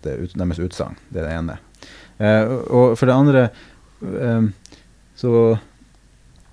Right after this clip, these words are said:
eh, må man, altså hvis man ser at det går i feil retning, så må man jo finne måter å, eh, måtte hindre de her organisasjonene fra å operere på, ved å,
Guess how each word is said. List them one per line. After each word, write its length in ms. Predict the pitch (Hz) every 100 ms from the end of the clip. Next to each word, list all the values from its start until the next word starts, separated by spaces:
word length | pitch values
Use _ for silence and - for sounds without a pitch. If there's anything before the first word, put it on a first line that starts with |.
| _ _ - - - -
eh, 800 | 117 107 104 101 98 92 95 92 85 87
må 180 | 123 147
man, 180 | 117 104
altså 160 | 110
hvis 180 | 127 - 113
man 80 |
ser 260 | 104 151 135
at 80 | 85
det 120 | 95
går 180 | 117 90
i 40 | 113
feil 140 | 95
retning, 320 | 127 - 90
så 100 | -
må 80 | 104 104
man 120 | 98
jo 120 | 90 90 -
finne 480 | - - - 120 95
måter 520 | 90 110 - - 78 -
å, 320 | 95 85 76 - _ _ _ _ -
eh, 600 | 92 92 87 80 78 76
måtte 240 | 76 76 80 82 78 104 92 - -
hindre 360 | 127 139 127 87
de 80 | 92
her 100 | 92
organisasjonene 560 | 92 87 101 95 76
fra 180 | 92 80
å 120 | 78
operere 340 | - 98 90 87
på, 180 | 92 - - - - -
ved 400 | 92 95 92 90
å, 120 | 92